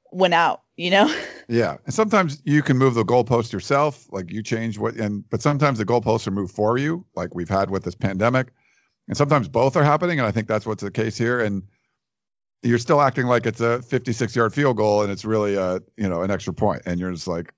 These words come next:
Speaker 2: "What, what are you doing here?" Um, so, yeah, I get that. Well, we got one last voicemail, Keely. I think we'll wrap up the show.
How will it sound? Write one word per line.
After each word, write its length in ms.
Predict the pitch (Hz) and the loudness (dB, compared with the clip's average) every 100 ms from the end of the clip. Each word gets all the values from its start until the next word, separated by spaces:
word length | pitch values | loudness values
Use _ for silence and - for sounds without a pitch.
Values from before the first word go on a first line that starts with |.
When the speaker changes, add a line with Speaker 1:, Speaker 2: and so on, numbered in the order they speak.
| _ | _
Speaker 2:
"What, 180 | 110 131 | -4 -2
what 140 | 135 160 | 0 0
are 40 | |
you 60 | 147 | 2
doing 300 | 143 71 76 | 0 0 -4
here?" 260 | - 82 | -6 -4
Um, 400 | - 90 85 85 - _ _ _ _ _ | -2 0 0 -4 -8 _ _ _ _ _
so, 200 | - 107 | 0 4
yeah, 260 | 107 80 | 4 2
I 120 | - 90 | 0 -4
get 220 | 92 - | -4 -6
that. 220 | 71 - - | -8 -8 0
Well, 100 | 113 | 4
we 80 | 156 | 4
got 160 | 156 | 4
one 180 | 151 165 | 4 4
last 220 | 151 135 | 2 0
voicemail, 500 | 127 117 107 101 95 | 0 0 0 -2 -2
Keely. 280 | 92 101 117 | -2 -2 -2
I 20 | |
think 160 | 101 98 | -2 -4
we'll 120 | 95 | 0
wrap 200 | 98 92 | 0 -2
up 140 | 90 | -4
the 80 | 85 | -6
show. 360 | 107 101 156 | 0 2 0